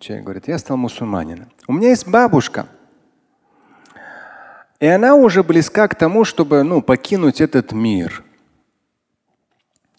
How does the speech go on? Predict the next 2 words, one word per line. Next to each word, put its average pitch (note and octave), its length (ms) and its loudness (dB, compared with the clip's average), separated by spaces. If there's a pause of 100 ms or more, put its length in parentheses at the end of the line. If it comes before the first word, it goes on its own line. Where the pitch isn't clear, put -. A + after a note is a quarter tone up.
(580)
Она B2+ 440 0 (300)
католичка». - 920 -6